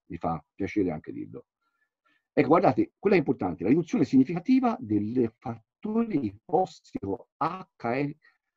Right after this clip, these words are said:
I F one fatto dal gruppo di Milano anni fa. Ed ecco, vedete, il gioco. Questo è importantissimo perché è venuto fuori, le evidenze sperimentali hanno dimostrato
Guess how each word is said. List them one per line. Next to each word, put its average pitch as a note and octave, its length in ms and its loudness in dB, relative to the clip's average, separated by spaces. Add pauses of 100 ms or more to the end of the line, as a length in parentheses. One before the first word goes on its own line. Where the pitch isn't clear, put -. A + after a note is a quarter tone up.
(120)
I F3 240 2 (180)
F - 380 -6
one A#2+ 640 -2 (140)
fatto A3 420 -2
dal D3+ 180 0
gruppo C#3 320 -2
di C#3 80 -6
Milano D2+ 600 -4
anni D3+ 280 2
fa. - 300 -6 (720)
Ed C#3 140 0
ecco, A#3+ 260 4
vedete, C3+ 340 6
il A2 220 -2
gioco. D#2 500 0 (320)
Questo C4+ 260 4
è C3 40 6
importantissimo G#2+ 800 -2
perché G#2 680 0 (1000)
è D#3 180 6
venuto A3 320 4
fuori, A#2+ 200 4
le A#2+ 40 8
evidenze F#3 280 0
sperimentali C#3 640 2
hanno G3+ 240 0
dimostrato G2 1000 -2